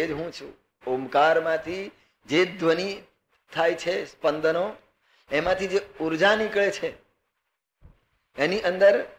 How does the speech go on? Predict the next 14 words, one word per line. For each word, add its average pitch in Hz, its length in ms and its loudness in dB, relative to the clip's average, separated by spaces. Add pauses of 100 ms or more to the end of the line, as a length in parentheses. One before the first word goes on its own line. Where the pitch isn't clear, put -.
(920)
જે 175 140 2 (160)
એની 196 220 0
શક્તિ - 580 -8
રહેલી 147 360 2
છે, 139 200 -16 (1300)
સો 208 120 0 (100)
અહમ, 170 340 2 (600)
તે 208 120 4 (100)
જ 226 60 4
હું 175 260 0
છું. 156 220 -8 (1800)
એની 147 260 -2
અંદર 147 320 2 (1300)
એ 110 80 -6